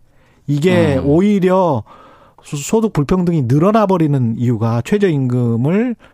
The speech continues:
Speaker 1: 획일적으로 적용함으로써
Speaker 2: 예.
Speaker 1: 그럴 가능성은 조금 조금씩 있습니다. 실질적으로도
Speaker 2: 음.
Speaker 1: 보면. 그래서 전체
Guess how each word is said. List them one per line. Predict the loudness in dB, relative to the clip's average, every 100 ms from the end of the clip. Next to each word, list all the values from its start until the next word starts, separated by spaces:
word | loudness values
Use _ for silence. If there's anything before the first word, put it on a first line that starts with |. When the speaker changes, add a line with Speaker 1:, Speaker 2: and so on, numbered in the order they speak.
| -4
Speaker 1:
획일적으로 | -2 0 0 0 0
적용함으로써 | -2 -2 -2 -2 -4 -6 -6 -4
Speaker 2:
예. | -4 -4 -8 -12 -20 -20 -20 -20 _ _ -6
Speaker 1:
그럴 | -2 0 0
가능성은 | 0 -2 -2 -2 -4 -4 -2 -2 -2 -4 -4
조금 | -6 -4 -4
조금씩 | -2 -4 -4 -6 -6
있습니다. | -4 -2 -2 -2 0 -2
실질적으로도 | -2 -4 -2 0 0 0 0 0
Speaker 2:
음. | 0 0 -2 -4 -4
Speaker 1:
보면. | -2 0 0 -2 -8 -20 _
그래서 | -4 -2 -2
전체 | 0 -2 0 0 0